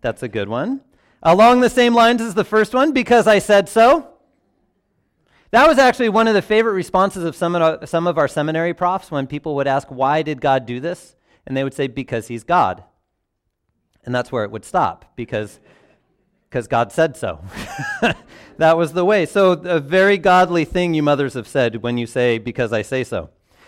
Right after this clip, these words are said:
Um, what, uh, "Don't make me stop this car." Okay, I've done that one. Um,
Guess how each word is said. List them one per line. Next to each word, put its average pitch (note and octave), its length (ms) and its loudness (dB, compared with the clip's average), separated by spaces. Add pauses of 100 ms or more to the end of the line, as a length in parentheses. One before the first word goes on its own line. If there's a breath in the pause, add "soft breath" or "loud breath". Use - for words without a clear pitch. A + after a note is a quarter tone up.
(380 soft breath)
Um, F3+ 760 4 (280)
what, G#3 420 0
uh, E3 200 -2
"Don't E3 240 0
make F3+ 140 -6
me F3 140 -6
stop F#3 300 2
this F3+ 160 -4
car." F3 320 4
Okay, C3 200 -6
I've A#2 220 -2
done B2+ 220 -2
that G#2 180 -4
one. F#2 220 -10 (340 soft breath)
Um, D3+ 800 0